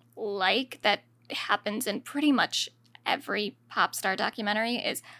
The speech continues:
I don't like it when things feel like fluff and when they feel like puff pieces. When it feels like a documentary exists just to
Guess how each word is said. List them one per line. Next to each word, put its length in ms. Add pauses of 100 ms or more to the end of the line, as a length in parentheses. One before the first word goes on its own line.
(200)
I 100
don't 300
like 280
it 140
when 240
things 400
feel 300
like 240
fluff 500 (100)
and 120
when 100
they 160
feel 240
like 200 (120)
puff 320
pieces. 640 (220)
When 140
it 140 (160)
feels 340
like 240
a 60
documentary 640
exists 400
just 400
to 160